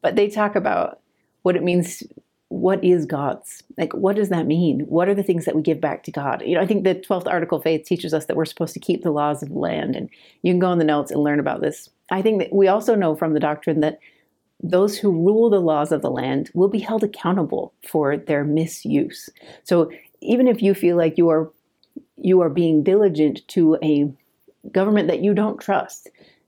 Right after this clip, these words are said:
they will be held accountable, and you're supposed to stay a good citizen a-, a-, as long as you don't have to compromise your values. I, you can go in the notes and learn more from David O. McKay and some others about that. But I love that he has this clear, simple answer.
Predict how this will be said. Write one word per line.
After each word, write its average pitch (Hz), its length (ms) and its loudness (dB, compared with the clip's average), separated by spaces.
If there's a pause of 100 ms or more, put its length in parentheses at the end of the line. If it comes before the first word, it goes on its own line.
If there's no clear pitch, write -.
they 185 340 2
will 190 220 4
be 160 180 0
held 156 240 -4
accountable, 147 480 -4
and 143 200 -4
you're 156 100 2
supposed 160 280 -4
to 165 60 -8
stay 156 240 0
a 147 60 2
good 147 180 -2
citizen 143 760 -4
a-, - 180 -12
a-, - 140 -6 (100)
as 156 80 -2
long 165 140 2
as - 20 2
you 156 60 0
don't 156 80 0
have 139 60 -4
to 160 60 -2
compromise 143 600 -4
your 139 100 -4
values. 147 480 -4
I, 156 100 0
you 180 280 -2
can 202 60 2
go 196 100 2
in 180 80 0
the 170 80 2
notes - 260 -4
and 165 80 -2
learn 160 220 2
more 156 180 2
from 156 260 -2
David 160 260 0
O. 160 60 0
McKay 151 400 -2
and 139 120 -8
some 156 100 -6
others - 340 -2
about - 220 -8
that. - 180 -8
But - 140 -6 (560)
I 175 60 0
love 214 160 2
that 220 100 2
he 196 120 0
has 175 160 0
this 170 240 -2
clear, 175 500 2
simple 151 280 -2
answer. 143 380 -2